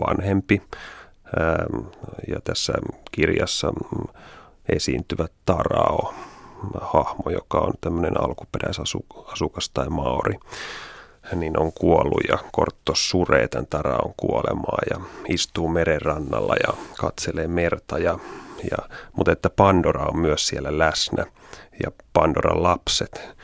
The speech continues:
Eli jollain tavoin sitten myöhemmissä vaiheissa tän Pandoran ja Korton, ö, polut kohtaa.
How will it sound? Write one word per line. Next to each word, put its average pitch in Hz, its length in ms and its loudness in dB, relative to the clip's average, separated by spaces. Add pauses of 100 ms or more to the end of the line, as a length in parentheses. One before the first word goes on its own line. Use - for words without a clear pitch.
(520)
Eli 85 280 4
jollain 90 400 8
tavoin 85 400 6
sitten - 360 2
myöhemmissä 85 800 6
vaiheissa 78 760 0 (260)
tän 80 180 2
Pandoran - 640 2 (220)
ja - 120 -4
Korton, - 540 0
ö, - 540 -8 (200)
polut - 400 4
kohtaa. - 640 4